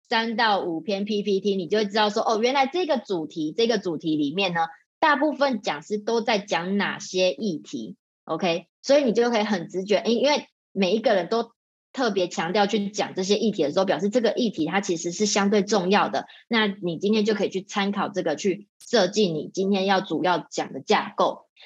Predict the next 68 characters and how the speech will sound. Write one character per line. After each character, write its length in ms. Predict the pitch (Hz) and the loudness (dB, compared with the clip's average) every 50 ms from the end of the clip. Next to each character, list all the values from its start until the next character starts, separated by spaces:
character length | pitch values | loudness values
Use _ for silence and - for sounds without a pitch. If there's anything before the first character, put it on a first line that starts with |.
| - - _ | -20 -6 _
那 120 | 277 285 | 0 2
另 200 | 294 311 302 294 | 2 2 2 4
外 120 | 294 262 254 | 2 2 2
就 120 | 254 254 | 2 0
是 160 | 247 254 269 254 | -2 -2 -4 -2
我 160 | 208 175 165 | -2 -2 -2
觉 160 | - 175 175 | -2 -4 -4
得， 220 | 170 185 175 175 | -2 -2 -2 -2
呃 360 | 165 - 170 165 160 156 156 - _ _ _ _ _ _ _ | -2 -2 -2 -2 -2 -4 -6 -10 _ _ _ _ _ _ _
，P 100 | 330 330 | -4 -2
P 140 | 302 339 294 | -2 0 0
T 100 | 330 311 | 0 0
它 240 | 311 311 311 311 - - _ _ _ _ _ | 2 0 0 -2 -6 -14 _ _ _ _ _
本 220 | - 180 160 151 | -4 -4 -4 -4
身 200 | - 208 214 226 | -4 -4 -4 -2
它 140 | 220 233 220 | -2 -4 -6
只 220 | 208 - - 156 | -6 -8 -12 -12
是 160 | 147 - 202 208 | -6 -2 -2 0
一 60 | 180 | 0
个 120 | 190 175 | 0 -2
辅 200 | 170 - - 143 | -2 -6 -12 -16
助， 240 | - - 208 202 185 | -12 -4 -2 -2 0
重 200 | 185 233 220 202 | 0 2 2 2
点 160 | 175 135 - | 0 -2 0
在 160 | - 202 185 | 0 2 2
于 160 | 165 160 156 151 | 4 2 0 -2
讲 340 | 151 - 160 143 156 180 | -2 -2 -2 -2 -4 -8
者， 220 | - - 156 110 - | -4 -2 -2 -2 -2
所 240 | - - 233 233 233 | -2 0 2 4 4
以 100 | 214 196 | 4 4
呢， 220 | 185 175 175 175 | 4 2 2 2
我 240 | 175 170 165 160 156 | 2 2 2 2 0
其 200 | 156 - 190 190 | -2 -4 -6 -6
实 200 | - - 202 214 | -2 0 2 2
也 140 | 208 175 143 | 2 2 0
会 320 | - - 233 214 202 190 | 0 0 2 2 2 2
蛮 380 | 185 180 180 170 165 165 180 - | 0 -2 -2 -2 -4 -4 -6 -6
常 260 | - 190 160 160 175 | -6 -6 -6 -6 -8
去 180 | - - 220 | -6 -6 -6
听 300 | 208 - 214 208 202 202 | -2 0 2 2 2 2
ted 400 | 208 - 226 185 170 165 147 143 | 0 0 0 0 0 0 -4 -4
的 200 | - 151 143 143 156 | -2 -4 -4 -4 -6
那 100 | 165 175 | -8 -6
个 400 | - - 165 151 139 139 - 208 - | 0 2 2 4 4 2 0 -2 0
演 220 | 190 175 151 143 | 0 0 0 0
说 280 | - - 208 196 208 208 | -4 -2 0 2 2 2
法。 260 | 202 - 170 - - - - _ _ _ | 2 0 0 0 -2 -8 -18 _ _ _
那 160 | - 277 269 | 0 0 2
你 160 | 254 220 185 | 2 0 0
会 180 | 196 226 220 214 | 2 2 0 0
看 280 | 214 - - 220 214 214 | -2 -4 -4 -2 0 0
到， 220 | 220 202 180 - | 0 0 -2 -2
你 100 | 180 185 | -4 -6
要 120 | 214 254 269 | -6 -6 -2
观 260 | - 269 262 277 269 | -2 -2 -2 -2 -6
察 160 | - 220 170 | -8 -10 -8
的 100 | 160 147 | -8 -10
不 140 | - - 180 | -12 -14 -14
是 100 | 180 233 | -12 -10
他 180 | 226 233 220 214 | -6 -6 -6 -6
讲 300 | - - 202 139 113 113 | -4 -6 -8 -8 -6 -6
的 80 | 143 | -6
内 320 | 175 196 214 220 202 175 160 | -2 0 0 2 2 2 2
容， 200 | 151 147 180 214 | 0 0 0 0
观 220 | 285 285 294 294 | 2 2 2 0
察 200 | 294 254 196 180 | 0 0 0 2
的 120 | 180 175 | 0 -2
是 260 | - - 247 220 214 | -2 -2 -4 -4 -4